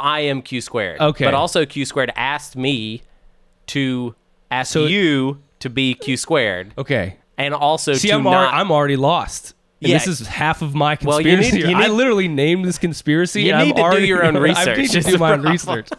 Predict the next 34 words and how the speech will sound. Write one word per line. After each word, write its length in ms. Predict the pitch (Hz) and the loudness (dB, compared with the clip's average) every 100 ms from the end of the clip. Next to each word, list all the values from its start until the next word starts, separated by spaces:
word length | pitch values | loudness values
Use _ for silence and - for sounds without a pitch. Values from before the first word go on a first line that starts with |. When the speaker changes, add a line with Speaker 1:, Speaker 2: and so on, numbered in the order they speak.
| - 294 254 - - - | -12 -12 -12 -14 -18 -10
Speaker 2:
I 120 | - 277 | -4 0
didn't 140 | 285 | 0
do 100 | 226 | 2
my 120 | 190 | 2
research 380 | 175 185 190 170 | 2 2 0 -2
on 60 | 170 | 0
what 120 | 175 | 0
you 80 | 170 | -2
just 200 | 226 - | -2 0
said, 240 | 185 147 | 0 0
'cause 140 | 143 | -2
apparently 720 | 147 165 240 233 175 151 139 - | -2 0 0 2 2 2 0 -2
I'm 160 | 156 196 | -2 0
not 160 | 185 147 | 0 2
doing 160 | 147 | 2
enough 180 | 135 127 | 0 -2
research 380 | 147 156 139 127 | -2 0 0 -2
to 60 | |
Speaker 1:
You're, 100 | 139 | -2
Speaker 2:
understand 220 | 151 139 147 | -2 0 2
Speaker 1:
you're 80 | 131 | 4
really 280 | 131 185 | 4 4
Speaker 2:
what, 80 | 170 | 2
Speaker 1:
not 20 | 160 | 2
Speaker 2:
what 60 | 156 | 2
we're 120 | 135 | 0
Speaker 1:
doing 40 | 131 | 2
enough 160 | 170 180 | 2 2
Speaker 2:
talking 160 | 131 117 | 0 0
about. 160 | 101 | 0
Speaker 1:
research. 240 | 92 - - _ _ _ | -4 -8 -16 _ _ _
So 300 | - 147 139 | -6 -2 0
it's 240 | 143 156 - | 0 -4 -4
simple. 540 | - 139 135 92 - | -4 -4 -4 -12 -14